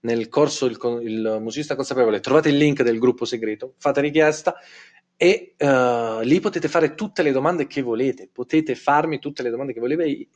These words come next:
che volete, io vi rispondo e vi rispondono anche gli altri studenti, ci sono più di cento studenti. Che cosa state aspettando?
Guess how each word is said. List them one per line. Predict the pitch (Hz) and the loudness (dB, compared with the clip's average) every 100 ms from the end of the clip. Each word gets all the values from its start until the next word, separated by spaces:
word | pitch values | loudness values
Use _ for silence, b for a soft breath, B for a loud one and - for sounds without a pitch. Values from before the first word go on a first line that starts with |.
| _ | _
che | 117 | 0
volete, | 120 180 | 2 4
io | 160 165 | 4 4
vi | |
rispondo | 143 - - 190 208 | 2 -2 0 2 2
e | |
vi | 156 | -2
rispondono | 139 202 196 | -2 -2 2
anche | 156 - 165 | 2 2 2
gli | |
altri | 180 190 156 | 0 0 -8
studenti, | - 143 180 - | -2 2 2 0
ci | 120 | -10
sono | 139 147 | -10 -10
più | 165 | -10
di | 160 | -6
cento | 160 156 | -6 -6
studenti. | 143 131 151 160 - _ b b b b b b | -10 -4 -2 -4 -8 _ b b b b b b
Che | - 107 | -14 -8
cosa | - 139 147 | -4 -2 -2
state | - - 117 120 | -4 -2 -2 -2
aspettando? | 110 - 117 - 101 95 | -8 -8 -6 -4 -4 -4